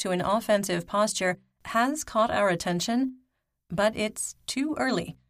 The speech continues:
and it would be wrong to speculate if this will be one of the points where the larger offensive will start. Moving on to the Donbas region in Luhansk.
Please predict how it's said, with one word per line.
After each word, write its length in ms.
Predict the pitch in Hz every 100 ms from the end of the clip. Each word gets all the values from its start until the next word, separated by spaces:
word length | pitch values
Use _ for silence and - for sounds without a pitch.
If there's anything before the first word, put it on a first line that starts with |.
| _ _ -
and 180 | 175
it 80 | 180
would 120 | 180
be 120 | 175 170
wrong 320 | 175 185 202
to 120 | 185
speculate 540 | - 220 220 202 180
if 160 | 202 190
this 220 | 214 190
will 80 | 190
be 160 | 190 185
one 180 | 202
of 120 | 202 175
the 60 |
points 420 | - 233 196 196
where 180 | 202 190
the 100 | 196
larger 400 | 185 196 254 254 180
offensive 580 | 180 170 175 190 185
will 100 | 202
start. 440 | 202 - 202 - - _ _ _ _ _ _ _ _ _ _ _ _ _ _ -
Moving 320 | 165 175 175
on 220 | 165 180 208
to 80 |
the 80 | 185
Donbas 560 | 180 180 175 190 233 -
region 480 | 175 170 202 233 233
in 320 | 175 233 240
Luhansk. 540 | 254 262 277 165 -